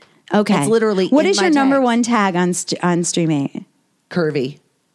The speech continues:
Speaker 1: Oh, yours is cur-, mine is
Speaker 2: Yeah.
Speaker 1: busty, mine is tits or whatever.
Speaker 2: Yeah, mine's
Speaker 1: But I, I think
Speaker 2: curvy.
Speaker 1: my third one, my third mo-, is expensive.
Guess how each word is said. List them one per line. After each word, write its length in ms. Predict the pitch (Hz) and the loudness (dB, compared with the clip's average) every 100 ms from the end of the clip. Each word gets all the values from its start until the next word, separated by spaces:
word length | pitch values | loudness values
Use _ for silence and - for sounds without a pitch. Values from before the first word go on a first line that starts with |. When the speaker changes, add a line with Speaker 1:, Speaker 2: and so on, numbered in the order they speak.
| _ 208 | _ 0
Speaker 1:
Oh, 80 | |
yours 320 | 220 202 220 202 | 2 2 0 -2
is 100 | - | -2
cur-, 220 | 214 - | -2 2
mine 200 | 233 240 | 2 2
is 100 | 277 | 0
Speaker 2:
Yeah. 80 | 151 | 0
Speaker 1:
busty, 340 | 202 185 185 | -2 0 -2
mine 180 | 180 180 | 0 -2
is 120 | 180 | -4
tits 360 | - 160 156 - | -4 -6 -4 -4
or 120 | 165 | -2
whatever. 240 | 165 165 | 0 0
Speaker 2:
Yeah, 240 | 156 143 147 - | 0 -2 -6 -6
mine's 120 | 165 165 | -2 0
Speaker 1:
But 40 | |
I, 80 | 254 - 254 | 0 0 -2
I 20 | |
think 140 | - 349 | 0 0
Speaker 2:
curvy. 20 | |
Speaker 1:
my 120 | 320 269 | 0 0
third 440 | - 214 247 240 | 0 0 2 0
one, 260 | 285 294 294 | 0 2 0
my 140 | 202 | -2
third 360 | - 233 233 226 | 0 0 2 0
mo-, 220 | 233 - | 0 0
is 260 | 214 185 180 | -2 -2 -4
expensive. 580 | 185 - 165 156 165 | -6 -2 -2 -2 -4